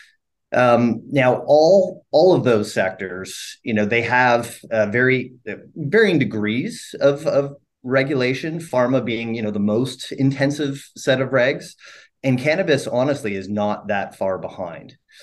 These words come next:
So when it comes to the cannabis sector, you know, you've got these, i-, it is kind of a, an amorphous child of, of pharma, of consumer packaged goods.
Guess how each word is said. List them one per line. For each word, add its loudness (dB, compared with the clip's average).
So 2
when -2
it -4
comes -4
to -4
the -2
cannabis -4
sector, -6
you -2
know, 2
you've -2
got 2
these, -2
i-, -6
it -2
is 2
kind 2
of 2
a, 0
an -4
amorphous 2
child -2
of, -2
of 2
pharma, -4
of 4
consumer 0
packaged -4
goods. -4